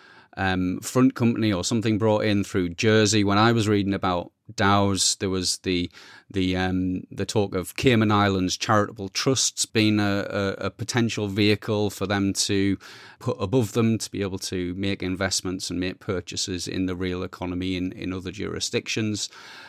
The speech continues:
What would you say is the, is the chance of the, of the E F L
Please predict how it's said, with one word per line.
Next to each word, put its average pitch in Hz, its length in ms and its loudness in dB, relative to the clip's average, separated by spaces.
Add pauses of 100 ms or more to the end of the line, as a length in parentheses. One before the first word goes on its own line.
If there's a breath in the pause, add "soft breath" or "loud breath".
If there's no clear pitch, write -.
(160 loud breath)
What 120 400 0
would 123 160 2
you 127 120 4
say 107 640 4
is 98 560 -2
the, 104 240 4
is 110 200 -2
the 113 100 -4
chance 120 320 2
of 104 160 -2
the, 107 240 0
of 104 100 -4
the 110 100 0
E 113 160 4
F 107 180 -2
L 110 280 2